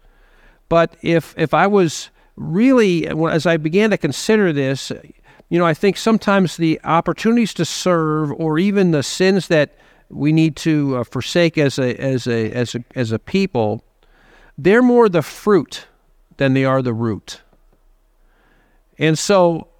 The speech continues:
that's what I'm trying to get at a little bit more this morning, is some of the root issues that I think could really be a blessing to us as a congregation moving forward in the new year. And so, uh, bef-, uh, let's just read, uh,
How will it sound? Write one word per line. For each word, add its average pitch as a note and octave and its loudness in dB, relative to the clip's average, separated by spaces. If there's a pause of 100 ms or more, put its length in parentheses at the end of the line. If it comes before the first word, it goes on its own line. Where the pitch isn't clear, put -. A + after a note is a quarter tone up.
(220)
that's G3+ 0
what D#4+ 2
I'm G#3+ 2
trying E3 0
to D3+ -2
get C3+ -2
at C3+ -2
a C3+ -6
little C#3 -2
bit C3+ -6
more B2+ -2
this B2+ -4
morning, B2 -2
is A#2+ -6
some D3+ 0
of C#3 0
the A#2+ -2
root D3 -2
issues B2 -4
that A#2+ -2
I C3+ 2
think C3+ -2
could A2+ -6
really C#3+ 0
be C3 -2
a A2+ 0
blessing A#2+ -2
to A#2 -2
us A2+ -4
as A#2+ -4
a A2 -6
congregation A#2 0
moving G2+ -2
forward G#2+ -4 (340)
in G#2+ -4
the G2 0
new G2+ 0
year. G2 -6 (840)
And A#2 -2
so, D3+ 0
uh, - -12
bef-, B2 -8
uh, C3+ -4
let's F#3 0
just - -2
read, F3 2 (200)
uh, C3 -4